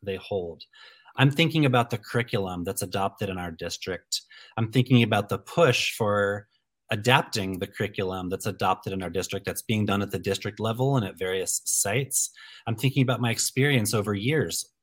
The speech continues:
years where that same data on the previous slide has been with us.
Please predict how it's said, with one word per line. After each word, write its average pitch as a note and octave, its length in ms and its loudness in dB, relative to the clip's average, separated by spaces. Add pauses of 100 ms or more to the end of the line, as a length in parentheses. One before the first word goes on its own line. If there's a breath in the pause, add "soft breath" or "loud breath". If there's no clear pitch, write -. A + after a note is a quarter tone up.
years B2 420 6
where A2+ 180 4
that C3 300 2
same C#3+ 300 2
data C3 340 4
on A2 140 0
the G#2+ 80 -2
previous C3 540 0 (280 loud breath)
slide B2+ 460 4
has A2+ 180 0
been A2+ 180 0
with C#3+ 240 2
us. - 360 -4